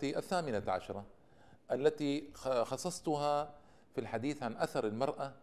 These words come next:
في جهاد، آه، المحتلين. المرأة المغربية،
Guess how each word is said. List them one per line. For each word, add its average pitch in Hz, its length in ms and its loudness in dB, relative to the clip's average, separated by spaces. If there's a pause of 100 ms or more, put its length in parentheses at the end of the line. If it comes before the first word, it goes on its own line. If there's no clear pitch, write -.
(360)
في 113 140 -4
جهاد، 113 680 -4 (460)
آه، 98 320 -2
المحتلين. 95 760 -4 (1080)
المرأة 143 520 2
المغربية، 101 680 -2